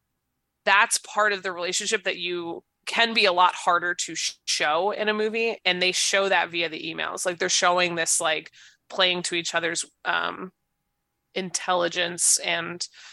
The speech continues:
understanding and, and higher emotions, even if he,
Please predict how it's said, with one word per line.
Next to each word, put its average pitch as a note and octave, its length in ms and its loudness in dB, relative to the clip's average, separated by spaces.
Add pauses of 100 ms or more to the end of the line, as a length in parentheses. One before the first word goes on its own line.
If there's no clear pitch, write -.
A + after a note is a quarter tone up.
(400)
understanding G3 760 2
and, F3 180 -6
and F3+ 240 -6
higher F3 680 2
emotions, F#3 800 -2
even F#3+ 260 -2
if F#3 140 -2
he, F#3 400 0